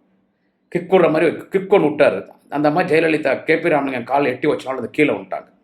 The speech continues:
அந்த கே பி ராமலிங்கம் பாஜகவில் வந்து சேர்ந்தோன்னே இன்னைக்கு அவர் ஒரு பெரிய பொசிஷன் கொடுத்துருக்கீங்க. எதுக்காக இவ்வளோ பெரிய பொசிஷன் கொடுத்தீங்க? நான் மாமி, எங்க ஆயா நிர்மலா சீதாராமனை கேட்குறேன். கே பி ராமலிங்கம்,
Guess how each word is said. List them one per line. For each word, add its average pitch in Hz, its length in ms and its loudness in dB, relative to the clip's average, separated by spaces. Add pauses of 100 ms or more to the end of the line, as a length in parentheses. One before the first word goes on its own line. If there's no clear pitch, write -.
(720)
அந்த 196 360 2
கே 190 160 4
பி 185 120 2
ராமலிங்கம் 117 760 0
பாஜகவில் 147 420 2
வந்து 123 260 -4
சேர்ந்தோன்னே 101 300 -4
இன்னைக்கு 151 240 2
அவர் 135 120 4
ஒரு 110 100 0
பெரிய 180 240 2
பொசிஷன் 165 420 -2
கொடுத்துருக்கீங்க. 101 360 -10
எதுக்காக 185 400 4
இவ்வளோ 165 160 0
பெரிய 147 200 -2
பொசிஷன் 147 280 -4
கொடுத்தீங்க? 117 400 -4 (1080)
நான் 123 160 2
மாமி, 135 540 2
எங்க 117 240 0
ஆயா 117 500 2
நிர்மலா 135 300 2
சீதாராமனை 95 480 -4
கேட்குறேன். 90 360 -10 (1300)
கே 131 220 2
பி 170 140 4
ராமலிங்கம், 160 800 2